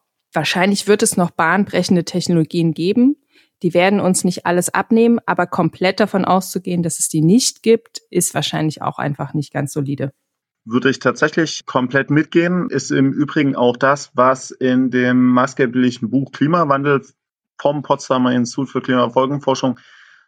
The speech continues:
Speaker 2: auch so formuliert drinsteht, dass man sagt, Innovationsdruck plus die richtigen Rahmensetzungen,
Speaker 1: Mhm.
Speaker 2: die wiederum die Politik an der Stelle machen muss. Und dazu gehört halt auch, dass man das Problem begreift.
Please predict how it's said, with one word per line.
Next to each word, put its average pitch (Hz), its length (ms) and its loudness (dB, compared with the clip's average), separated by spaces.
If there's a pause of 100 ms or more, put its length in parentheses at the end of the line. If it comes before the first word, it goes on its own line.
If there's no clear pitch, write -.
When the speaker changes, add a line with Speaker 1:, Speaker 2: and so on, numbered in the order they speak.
(160)
Speaker 2:
auch 139 220 2
so 147 180 0
formuliert 127 480 2
drinsteht, 156 360 0
dass 139 120 0
man 135 180 0
sagt, 135 240 2
Innovationsdruck 139 1080 0
plus - 580 0 (180)
die 147 140 -2
richtigen 151 520 -2
Rahmensetzungen, 151 1200 2
Speaker 1:
Mhm. 190 80 0
Speaker 2:
die 160 140 -6
wiederum 143 400 0
die 147 100 0
Politik 156 580 0
an 117 100 0
der 113 100 2
Stelle 117 200 2
machen 123 260 2
muss. 143 180 0
Und 127 160 -2
dazu 127 320 0
gehört 123 640 -2
halt 139 160 0
auch, 147 180 0
dass 135 220 -4
man 131 180 2
das 127 300 -6
Problem 131 340 0
begreift. 135 500 0